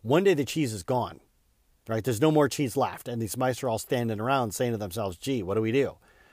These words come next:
But the other mice, the quote unquote smart mice, uh, have already run off to find, uh, the new batch of cheese, right? So,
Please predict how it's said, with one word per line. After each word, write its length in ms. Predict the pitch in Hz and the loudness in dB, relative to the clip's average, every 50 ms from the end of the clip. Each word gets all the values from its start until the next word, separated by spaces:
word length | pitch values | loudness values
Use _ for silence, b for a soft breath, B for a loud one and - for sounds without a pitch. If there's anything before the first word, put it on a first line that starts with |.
| b b b b | b b b b
But 220 | 117 120 120 110 | 0 0 0 0
the 140 | - 127 139 | -2 2 6
other 240 | 165 208 214 196 151 | 8 10 10 10 8
mice, 360 | 117 110 107 117 123 117 - | 6 4 2 0 0 -2 -4
the 260 | - - 113 107 98 | -4 -4 -4 -4 -4
quote 200 | - - 131 123 | 0 2 4 4
unquote 320 | 117 110 - 110 104 98 - | 4 4 0 -2 -4 -4 -6
smart 300 | - 127 135 135 131 - | -4 -2 -2 -2 -2 -4
mice, 340 | 90 87 87 92 - - b b b b b _ - | -6 -8 -8 -8 -10 -10 b b b b b _ -8
uh, 160 | 101 104 98 | -6 -4 -2
have 240 | 90 127 139 120 - | 0 0 -2 -2 -2
already 400 | - - 147 143 139 135 127 113 | -4 -2 0 2 2 2 0 0
run 280 | 104 127 135 127 131 | 0 0 2 2 4
off 360 | 160 170 120 - - - - b b b b b | 2 2 2 -2 -6 -14 -20 b b b b b
to 240 | - - 127 117 110 | -4 -2 0 0 0
find, 600 | - - 143 123 123 120 120 117 117 117 117 117 | 2 2 4 4 4 4 2 0 0 0 -2 -4
uh, 300 | - - 120 117 113 117 | -4 -4 -2 -2 0 0
the 120 | 113 123 127 | 0 0 0
new 160 | 131 135 120 | 0 0 4
batch 320 | 127 160 175 165 - - | 4 4 4 4 2 -2
of 220 | - - 107 87 - | -6 -8 -8 -8 -6
cheese, 440 | - - 117 90 - - - - - | -6 -6 -6 -6 -8 -10 -14 -10 -6
right? 320 | 101 110 113 123 123 - | -2 -2 -2 -2 -2 -4
So, 360 | - - 131 120 117 113 110 | 0 2 4 4 4 4 2